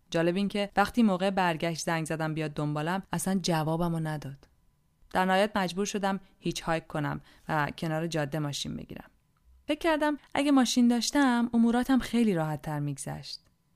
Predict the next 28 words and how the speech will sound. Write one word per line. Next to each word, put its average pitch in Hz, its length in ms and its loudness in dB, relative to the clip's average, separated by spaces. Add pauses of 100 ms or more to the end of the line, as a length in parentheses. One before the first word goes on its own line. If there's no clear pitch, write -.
(180)
به 262 80 6
همین 320 220 6
خاطر 285 300 2
برای 233 260 4
فردا 208 400 2
عصر 247 380 2 (320)
ساعت 190 380 0
شش 285 340 2
با 214 120 2
یوروکار 185 420 2
قرار 156 360 -2
گذاشتم 147 540 -6
که 180 120 -6
برم 190 320 0
ماشین 160 360 -2
اجاره 135 320 -6
کنم. - 280 -16 (720)
دفترشون 233 520 4
ظاهراً 180 400 4
تو 220 140 -4
خیابون 175 440 0
هفتصد 170 480 -2
و - 20 -2
چهل 156 320 -2
و 147 60 0
نه 160 200 -2
اورفا 147 400 -4
بود. - 280 -14